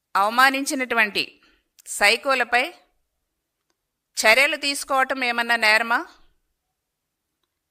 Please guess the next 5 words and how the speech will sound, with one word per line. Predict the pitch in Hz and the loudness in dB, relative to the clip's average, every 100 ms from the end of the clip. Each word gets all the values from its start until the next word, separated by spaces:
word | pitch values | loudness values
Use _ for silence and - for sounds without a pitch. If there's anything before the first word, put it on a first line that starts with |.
| _ _ _ _ _ _ _ _ _ _ - | _ _ _ _ _ _ _ _ _ _ -8
ఈ | 226 | -2
రోజున | 233 269 285 269 403 - _ - _ _ _ _ - | -2 0 0 0 0 -8 _ -20 _ _ _ _ -8
మీ | 226 | -4
ఉద్దేశం | 226 214 294 - 294 | -2 2 2 2 0
ఏంటండి? | 285 294 285 | 2 0 0